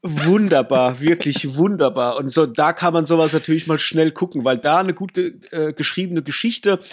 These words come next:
mit guten Darstellern und es ist nach fünf Folgen vorbei,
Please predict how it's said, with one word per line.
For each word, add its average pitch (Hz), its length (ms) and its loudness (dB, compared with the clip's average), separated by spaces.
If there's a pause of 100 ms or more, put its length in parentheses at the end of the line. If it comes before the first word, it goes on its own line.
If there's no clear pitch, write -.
(200)
mit - 120 -6
guten 196 300 -8
Darstellern 190 600 -2 (220)
und 147 80 -8
es - 100 -10
ist 180 140 -6
nach 170 160 -4
fünf 190 320 -4
Folgen 180 320 -2
vorbei, 160 460 0